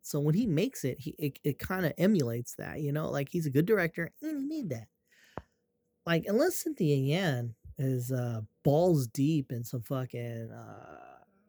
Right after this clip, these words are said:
comic books, I highly doubt. I bet she read comic books,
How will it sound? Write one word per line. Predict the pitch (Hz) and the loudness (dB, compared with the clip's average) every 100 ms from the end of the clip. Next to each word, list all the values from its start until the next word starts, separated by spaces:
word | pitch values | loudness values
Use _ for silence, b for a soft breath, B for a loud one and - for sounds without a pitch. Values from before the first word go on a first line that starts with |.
| _ - | _ -4
comic | 123 165 226 - | 2 6 6 6
books, | 135 127 - | 4 4 2
I | 220 | 0
highly | 240 - 233 359 156 127 | 0 0 2 4 4 2
doubt. | 156 185 127 - | 0 0 -2 -2
I | 202 | 2
bet | 277 220 | 2 2
she | 247 | 0
read | 180 180 185 | 2 2 2
comic | 185 196 214 - | -4 -4 -4 -4
books, | 214 214 - | -6 -6 -10